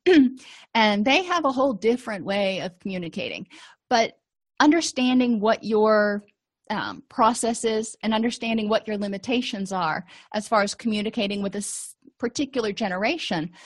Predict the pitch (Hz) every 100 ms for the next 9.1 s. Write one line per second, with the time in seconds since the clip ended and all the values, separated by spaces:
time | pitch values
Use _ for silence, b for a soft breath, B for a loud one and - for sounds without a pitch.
0 | B B - 202 190 180 175 190 - 220
1 | 202 240 254 247 233 214 208 190 185 -
2 | 277 269 180 - b b 277 262 330 330
3 | 285 - 269 247 226 226 214 214 214 208
4 | 208 196 185 202 196 208 - 202 180 170
5 | 170 185 b b b _ 180 143 117 -
6 | - 220 214 208 214 - 214 208 208 -
7 | _ _ _ - 226 254 220 214 214 208
8 | 196 220 202 - 196 196 190 202 202 180
9 | 185